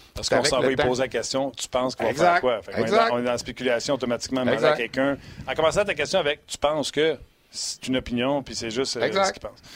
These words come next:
Speaker 1: Là, je sais comment je pourrais te faire, euh, repogner les nerfs.
Speaker 2: Vas-y.
Speaker 1: Charles Price. Je trouve ça hot comme nom. Euh, je préférerais que le Canadien se trompe avec un joueur québécois qu'avec un Américain ou un Finlandais, mais le C H lève le nez sur la Q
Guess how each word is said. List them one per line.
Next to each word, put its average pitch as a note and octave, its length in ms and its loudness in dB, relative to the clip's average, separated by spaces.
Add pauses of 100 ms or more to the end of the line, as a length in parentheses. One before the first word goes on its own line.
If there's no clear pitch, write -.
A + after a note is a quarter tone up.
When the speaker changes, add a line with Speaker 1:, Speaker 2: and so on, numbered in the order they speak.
(340)
Speaker 1:
Là, B2+ 320 2
je A#2 160 -2
sais C3 200 -4
comment B2 240 -4
je - 80 -8
pourrais A2+ 200 -8
te A2+ 180 -6
faire, A#2+ 300 -4
euh, G#2+ 200 -6
repogner A#2 340 -6
les A2+ 120 -8
nerfs. A2+ 180 -10 (200)
Speaker 2:
Vas-y. G2 300 -4 (320)
Speaker 1:
Charles D3 400 0
Price. C3+ 500 -2 (520)
Je - 20 -20
trouve - 140 -18
ça G#2+ 100 -10
hot C#3 100 -16
comme A2+ 140 -12
nom. C#3+ 100 -14 (600)
Euh, C3 520 0 (100)
je C3+ 120 -8
préférerais C#3+ 380 0
que D#3 100 -2
le C#3+ 40 -2
Canadien B2+ 340 -2
se C#3 120 -2
trompe C#3 280 -2
avec B2 220 -2
un A#2+ 140 -2
joueur C3 240 0
québécois C3+ 520 -2
qu'avec A#2 340 -6
un A#2 100 -6
Américain A2+ 340 -6
ou B2 100 -2
un A2 100 -4
Finlandais, A2 440 -8
mais B2 120 -6
le - 20 -6
C A#2+ 180 -10
H B2+ 240 -4
lève A2+ 140 -6
le A2 100 -6
nez A2+ 160 -6
sur A#2 240 -6
la G#2 120 -12
Q - 240 -12